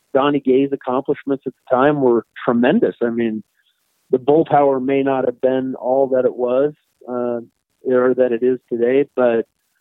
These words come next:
um, he had to compete against the best in the world week in and week out. And,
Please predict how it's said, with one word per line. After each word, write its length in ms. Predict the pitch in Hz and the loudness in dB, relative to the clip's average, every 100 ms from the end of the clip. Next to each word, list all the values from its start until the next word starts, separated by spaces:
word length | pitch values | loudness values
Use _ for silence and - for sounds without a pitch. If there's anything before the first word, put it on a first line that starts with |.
| _ - | _ -10
um, 240 | 120 120 120 | -2 -2 0
he 140 | 143 | 2
had 140 | 151 147 | 2 0
to 60 | |
compete 420 | - 135 - 143 | -4 -8 -2 -2
against 320 | 127 127 131 _ _ _ _ - | 0 -2 -2 _ _ _ _ -2
the 120 | 131 | 0
best 360 | 127 120 123 - 135 | 2 0 0 -4 -4
in 120 | 131 | -2
the 60 | |
world 360 | 117 113 127 135 _ 123 | -2 0 0 0 _ -4
week 100 | 131 | 0
in 80 | 127 | 0
and 140 | 120 | -2
week 200 | 120 117 113 | -4 -2 0
out. 280 | 113 151 - | 2 0 -2
And, 240 | 113 107 | -12 -12